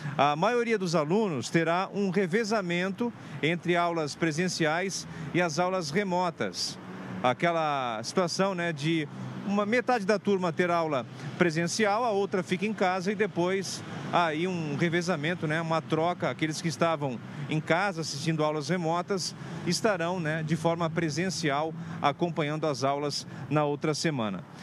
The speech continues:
Segundo a Secretaria Regional de Educação, somente três escolas aqui da região de Criciúma terão aulas com cem por cento da capacidade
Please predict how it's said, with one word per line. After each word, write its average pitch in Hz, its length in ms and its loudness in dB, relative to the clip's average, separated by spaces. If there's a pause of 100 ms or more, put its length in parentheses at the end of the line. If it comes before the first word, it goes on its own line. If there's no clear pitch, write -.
(140)
Segundo 170 520 2
a 151 140 2
Secretaria 160 500 0
Regional 156 460 0
de 165 80 -2
Educação, 156 540 0
somente 180 440 0
três 208 440 0
escolas 165 760 0 (220)
aqui 131 260 2
da 185 80 0
região 156 340 0
de 147 120 -2
Criciúma 147 580 0
terão 196 500 -2
aulas 196 520 2
com 214 180 0
cem 254 300 0
por 220 200 0
cento 202 540 -2 (500)
da 226 160 6
capacidade 185 1040 0